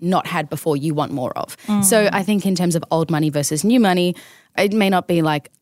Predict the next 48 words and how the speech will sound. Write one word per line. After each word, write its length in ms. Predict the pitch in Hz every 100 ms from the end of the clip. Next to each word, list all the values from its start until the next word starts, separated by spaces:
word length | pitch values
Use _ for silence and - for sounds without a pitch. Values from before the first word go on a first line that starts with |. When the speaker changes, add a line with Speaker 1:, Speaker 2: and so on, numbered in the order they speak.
| -
Speaker 1:
a 60 |
generational 680 | 160 151 147 220 - 247 214
thing, 300 | - 170 151
but 240 | 143 185
if 200 | 226 190
you 140 | 214 233
have 160 | 220
grown 280 | - 160 151
up, 240 | 143 - - _ _
you 100 | 196
know, 160 | 180 151
with 140 | 151 160
access 480 | 151 - - 156 -
to 140 | - -
every 440 | 151 156 151 143 -
label 480 | 160 151 147 147 147
and 140 | 151 151
designer 400 | 151 135 139 139
thing, 340 | 147 135 139 - - _ _
that's 240 | 208 214 240
not 100 | 220
exciting 400 | 214 165 147 151
to 160 | - -
you. 200 | - - _ -
That's 480 | - 147 - - - _
just 200 | - 165
a 60 | 165
regular 340 | 151 139 151
Saturday 400 | 151 147 143 139
shopping 380 | 143 - 135 143
at 80 | 139
David 240 | 143 139
Jones 320 | 143 147 147 -
or 60 |
whatever 420 | 156 151 160 147 -
else. 240 | - -
But 280 | - 175 - - -
if, 320 | - 226 - - -
as 140 | 175
you 60 | 170
say, 180 | 208
if 100 | 165
you, 100 | 185 165
if 200 | - 170 -
you're 100 | 165
new 260 | 196 233
to 60 | 220
money 280 | 185 160